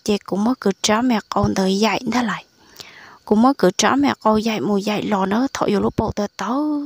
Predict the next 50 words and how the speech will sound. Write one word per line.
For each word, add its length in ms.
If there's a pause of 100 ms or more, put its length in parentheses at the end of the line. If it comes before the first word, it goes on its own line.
(140)
lấy 180
nó 140
lỡ 140
mà. 200 (840)
Dù 100
như 140
chỉ 180
cho 120
cá 180
chấm 300
á 180
thì, 180
à, 400 (340)
cô 160
vẫn 140
thấy 160
thương 240
nó, 260
cô 120
vẫn 140
nhẹ 100
nhàng 320
bùa 200
gì 120
năng 160
thuộc 240
cầu 200
này 120
vậy. 100 (1040)
Vậy 520
thằng 200
nó 100
cũng 160
sợ 140
chỉ 140
là 100
mua 300 (240)
cứ 100
tụi 160
mẹ 220
con 260
bùa 120
dạy, 260
mua 140
dạy 260
lò 260
cho 180
chúa 220 (600)
chị. 160 (840)
Sao 360